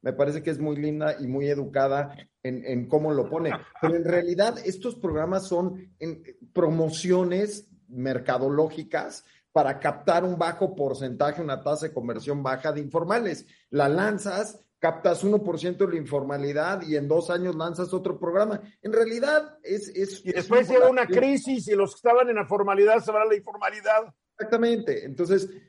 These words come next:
Speaker 1: lo, lo que, lo que se tiene que hacer, en mi opinión, es como en toda promoción, anteponer el beneficio que el gancho. Y, y lo que tenemos que hacer es tener,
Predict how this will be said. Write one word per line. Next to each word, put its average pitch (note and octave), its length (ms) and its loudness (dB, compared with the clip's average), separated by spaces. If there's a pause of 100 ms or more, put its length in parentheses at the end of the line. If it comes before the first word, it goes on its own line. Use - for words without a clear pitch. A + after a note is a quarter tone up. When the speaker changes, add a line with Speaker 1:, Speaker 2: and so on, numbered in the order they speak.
Speaker 1:
lo, E3 280 -2
lo E3 220 2
que, F#3 300 -2
lo E3 200 -2
que E3+ 140 -2
se E3+ 140 -4
tiene G#3 280 -4
que F#3 120 0
hacer, D3+ 420 0
en B2+ 140 -4
mi B2+ 100 -2
opinión, C3+ 800 -6
es D#3 160 -2
como E3 260 -2
en C#3 140 -4
toda G#3 300 2
promoción, D3 680 -4
anteponer D3+ 760 0
el F#3+ 140 2
beneficio D#3 960 -2 (140)
que C#3 100 2
el C3 120 -4
gancho. C#3 540 -4 (280)
Y, G3+ 400 0
y F3 40 0
lo F#3+ 160 2
que G3 100 -4
tenemos A3 340 -4
que B3+ 100 -2
hacer G#3+ 200 -2
es G#3+ 160 -6
tener, F#3+ 320 0